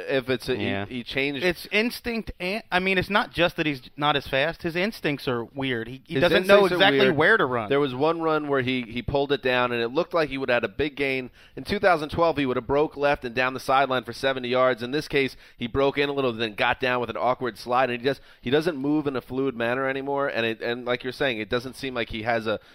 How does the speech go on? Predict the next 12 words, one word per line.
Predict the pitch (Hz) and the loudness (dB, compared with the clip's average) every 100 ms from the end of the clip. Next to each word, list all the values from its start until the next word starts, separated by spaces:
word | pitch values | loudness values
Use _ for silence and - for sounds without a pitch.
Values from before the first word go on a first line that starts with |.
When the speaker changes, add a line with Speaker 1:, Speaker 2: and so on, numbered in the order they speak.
| - | -10
Speaker 1:
a | |
feeling | 104 - 165 156 120 | -8 0 2 2 -2
of | 107 | -2
where | 117 123 | 0 0
he | 117 | 0
is | 110 | -2
on | 110 | -4
the | |
field. | 98 135 135 104 92 - - _ - | -6 -2 0 -2 -4 -14 -20 _ -4
But | 151 | 0
I, | 143 | 2
I, | - 160 | 2 0